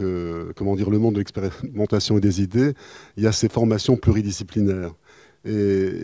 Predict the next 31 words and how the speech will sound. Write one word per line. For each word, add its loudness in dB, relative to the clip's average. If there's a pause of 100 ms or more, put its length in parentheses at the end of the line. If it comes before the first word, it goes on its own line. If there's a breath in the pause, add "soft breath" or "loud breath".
il -8
y -2
a -4
quelque -2
chose 2
qui -4
est 0
très -2
différent 2
de -2
l'Italie, -2 (440 soft breath)
mais 0
qui -2
a 0
certainement -2
porté 0
que-, -6 (240)
quelque -6
chose. -6
Je -14
pense -6
que -4 (300 loud breath)
l'atelier 4
de 4
Montrouge, 6
par -2
exemple, -2
n'apparaît -2
pas -4
comme, -6
euh, -8